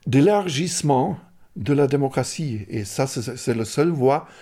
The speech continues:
de la critique anarchiste de de critiquer la démocratie parlementaire. Sinon, c'est l'expérience que nous avons fait en Allemagne.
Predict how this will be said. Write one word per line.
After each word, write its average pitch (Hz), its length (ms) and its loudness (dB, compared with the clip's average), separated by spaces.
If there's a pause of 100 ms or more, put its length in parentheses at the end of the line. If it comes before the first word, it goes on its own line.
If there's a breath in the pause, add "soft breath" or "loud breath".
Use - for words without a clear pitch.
(200 loud breath)
de 123 60 0
la 127 140 2
critique 127 500 -6
anarchiste 127 680 -2
de 123 400 2 (640 loud breath)
de 123 80 0
critiquer 139 720 0
la 131 200 2
démocratie 120 680 -4
parlementaire. 113 840 -4 (760 soft breath)
Sinon, 143 560 4
c'est 120 200 2
l'expérience 120 720 0
que - 120 -4
nous 104 300 -2
avons 107 220 -2
fait 175 240 -2
en 143 120 0
Allemagne. 107 520 -2